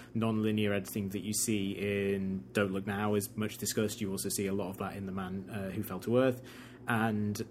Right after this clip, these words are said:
he was just someone who I think really pushed against the notion that cinema was a conventional medium pushed, uh, limited by the constraints of time.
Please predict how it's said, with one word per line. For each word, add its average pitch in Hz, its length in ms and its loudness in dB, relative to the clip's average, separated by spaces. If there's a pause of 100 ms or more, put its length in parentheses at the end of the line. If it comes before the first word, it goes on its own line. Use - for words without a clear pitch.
(280)
he 160 200 6
was 156 120 8
just 143 160 6
someone 131 280 6
who 123 80 8
I 117 80 6
think 117 300 4
really 120 600 8
pushed - 340 0
against 113 240 4
the 113 60 2
notion 101 540 2 (400)
that 113 180 2
cinema 104 640 4 (200)
was 104 360 2 (100)
a 104 100 0
conventional 104 1040 0 (240)
medium 101 460 0
pushed, - 360 -2 (140)
uh, 104 140 0 (140)
limited 113 500 4
by 98 300 2
the 101 80 -4
constraints 107 560 -4
of 98 160 -4
time. 76 400 -8